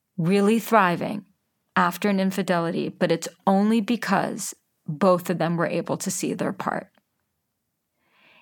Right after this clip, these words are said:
And then they made a promise to each other to then do the steps that I outlined, which is they discussed boundaries. They made a promise to each other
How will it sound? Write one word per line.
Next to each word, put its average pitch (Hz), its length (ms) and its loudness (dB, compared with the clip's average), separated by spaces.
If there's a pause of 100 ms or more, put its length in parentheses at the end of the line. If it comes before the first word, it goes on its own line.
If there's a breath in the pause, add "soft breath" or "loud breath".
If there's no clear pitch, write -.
(220 soft breath)
And 180 240 2
then 180 520 0
they 180 240 2
made 175 260 6
a 180 60 4
promise 294 580 2
to 170 140 0
each 147 220 -2
other - 480 -2 (460)
to 196 260 -2
then 180 380 2
do 175 440 2
the 170 140 -2
steps - 480 0
that - 260 0
I 156 520 4 (1080 soft breath)
outlined, 214 640 0
which 180 300 -2
is 160 420 0 (120)
they 170 460 0
discussed - 560 -2
boundaries. 190 880 0 (1080 soft breath)
They 185 200 2
made 185 220 2
a 180 60 2
promise 208 520 4
to 226 120 0
each 208 160 0
other 190 340 2